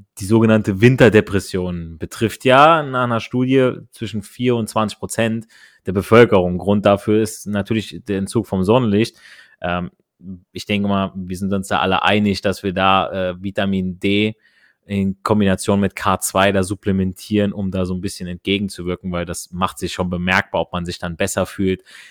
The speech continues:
Nicht nur für das persönliche Befinden, sondern auch, äh, äh, weil man dann anderen Tatendrang an den Tag legt. Ja, als wenn man jetzt zu Hause hockt, wie, äh, Errol schon gesagt hat, einen Netflix-Marathon macht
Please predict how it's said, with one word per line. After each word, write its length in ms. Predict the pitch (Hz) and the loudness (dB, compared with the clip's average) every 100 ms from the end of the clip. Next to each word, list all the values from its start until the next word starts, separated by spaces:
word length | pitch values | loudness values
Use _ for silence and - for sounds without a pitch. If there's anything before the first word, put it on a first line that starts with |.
| _ | _
Nicht 380 | 107 143 - 135 | 4 4 2 0
nur 420 | 151 208 147 151 | 6 8 8 6
für 180 | - 123 | 2 2
das 160 | 117 | 2
persönliche 500 | - 104 123 135 - | 4 4 4 2 -4
Befinden, 540 | 95 - 214 262 - 101 | -10 -2 -2 -2 -6 -6
sondern 300 | 101 101 101 | -2 -2 -2
auch, 360 | 104 110 - | 0 -2 -2
äh, 200 | 107 107 | -6 -6
äh, 600 | 101 _ _ _ _ 92 92 | -6 _ _ _ _ -20 -20
weil 240 | 92 107 | -8 -4
man 140 | 107 | 0
dann 160 | 107 110 | 0 -2
anderen 280 | 123 123 117 | -2 -2 -2
Tatendrang 540 | - 143 - 110 101 | 4 4 4 -2 0
an 100 | 101 | 0
den 140 | 101 98 | -2 0
Tag 260 | 95 98 | 2 2
legt. 240 | 95 92 - | 0 -4 0
Ja, 120 | 104 | 0
als 180 | 101 117 | 2 0
wenn 100 | 107 | 2
man 120 | 104 | 2
jetzt 180 | 101 - | 0 -4
zu 120 | 95 | 2
Hause 320 | 107 113 110 | 4 4 6
hockt, 260 | 113 110 107 | 4 2 -6
wie, 300 | 104 107 101 | -6 -4 -2
äh, 240 | 98 101 | -2 0
Errol 280 | 101 107 107 | 2 4 4
schon 160 | 107 | 2
gesagt 360 | 101 95 101 - | 2 4 4 4
hat, 120 | 107 | 0
einen 120 | 113 | 2
Netflix-Marathon 840 | 107 104 - 110 113 104 104 107 101 | 0 0 -2 -4 -2 0 0 0 -2
macht 300 | 101 101 | 0 0